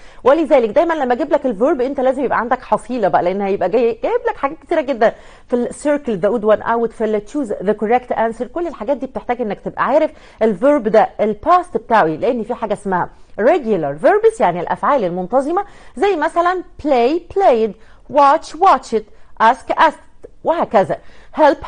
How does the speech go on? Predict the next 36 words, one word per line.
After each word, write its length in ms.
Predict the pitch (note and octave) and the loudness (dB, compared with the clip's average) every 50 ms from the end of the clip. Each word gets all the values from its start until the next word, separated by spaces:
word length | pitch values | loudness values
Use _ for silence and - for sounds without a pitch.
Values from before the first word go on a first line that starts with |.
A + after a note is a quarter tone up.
| - G4 | 2 4
helped، 540 | F#4+ E4+ - - G3+ E3+ - - - - A#3+ | 4 4 4 0 -8 -8 -10 -12 -6 0 0
thank 160 | G#3 A3 A3 - - | 0 0 0 -4 -2
thanked. 320 | F4+ F#4 E4+ - - F3+ - - - - - - - - | 0 0 0 -2 -8 -10 -10 -12 -20 -20 -20 -16 -6 -6
لكن 200 | G3+ G3+ A3 G3 | -6 -4 -4 -6
في 120 | - D4 | -6 -6
حاجات 480 | C4+ - G3 F3 G3+ A#3 C4 D4 C#4+ - | -8 -6 -4 0 0 2 2 0 -2 -4
اسمها 380 | - - - G#3+ A3+ A#3 A3+ | -14 -12 -10 -8 -4 -2 0
ال 100 | G3 F3+ - - E4 | 0 -2 0 -2 -2
irregular 640 | F4+ F#4 F#4+ F4+ C#4+ A#3+ C4 A#3 G#3+ F#3+ F3+ E3 A#3 | 0 0 0 -2 -2 0 0 4 4 4 4 4 2
verbs 320 | D#4+ F4 F4+ A4 A4 - - - - - - | 2 4 2 0 0 0 -20 -20 -16 -6 0
ملهاش 340 | A#3 A#3+ A#3+ A#3 C#4+ D4 - | 2 2 2 2 0 -2 -2
قاعده 340 | - - D4 D4 C4 G#3 A3 | -2 0 0 0 0 0 -4
تطبق 480 | - F3+ - C#4 C4+ A3+ A#3 - - | -6 0 0 0 2 2 0 0 0
عليها، 200 | F#3 F#3+ A#3 D#4 | -2 2 2 2
بتحفظ 500 | D4 - - D4+ - - - B3+ B3+ B3 | 0 2 0 -2 -2 0 -4 -4 -4 -2
كما 200 | - B3 G#3+ G3+ | -2 -2 -2 0
هي. 140 | F#3+ E3+ D3 | -2 -2 -4
فدي 240 | - - G3+ G#3 C#4 | -2 -4 -4 -2 0
بقى 100 | D#4 D4 | 0 0
الحاجات 320 | B3 - G#3 G3+ C4 B3+ | 0 0 -2 -2 -2 -2
الشاذه 320 | B3 - - C#4 C#4 G#3+ A#3+ | -2 -2 0 -2 0 0 -2
اللي 100 | G#3 G3 | -2 -2
المفروض 300 | F#3 F3 - - B3 A3 | -6 -6 -6 -6 -4 -4
ان 120 | G#3 G3+ | -2 -4
احنا 160 | A3+ G3+ G#3 | -4 -4 -4
نحفظها. 360 | F3+ E3+ - - E3+ D3+ D3 - - - - - - - | -4 -4 -2 -4 -4 -4 -4 -12 -16 -20 -20 -14 -4 -2
يعني 200 | F4 F4+ D#4+ D#4+ | 0 0 2 2
مثلًا 120 | - D#4+ | 0 0
اقول 260 | - C#4+ A#3+ F#3+ E3 - | 0 0 -4 -6 -4 2
drink 360 | A3 B3 C4+ F4+ A4 A4 - - | 4 4 4 4 0 -4 -8 -6
تبقى 280 | - G#3+ - - G3+ D#3 | -6 -6 -2 -2 -2 -2
drunk، 580 | C3+ G#3 B3+ A3+ G#3 G3 F3 D#3+ - - - - _ - - - - - - - - - F3+ | 0 2 2 4 4 2 0 -4 -12 -18 -20 -20 _ -20 -20 -20 -20 -20 -20 -18 -8 -2 0
اقول 220 | F3 G#3 A#3+ A3+ | 2 2 4 4
مثلًا 280 | A#3+ C#4 C4+ C4+ A3 G3+ | 4 2 2 2 0 0
كلمه 260 | G3+ A#3+ A#3+ A#3 G#3 | 0 -2 -4 -4 -4
swim 520 | - - - G#3 A#3 C#4 E4 G4 G4+ G#4 | -8 -12 -6 0 4 4 4 4 2 -4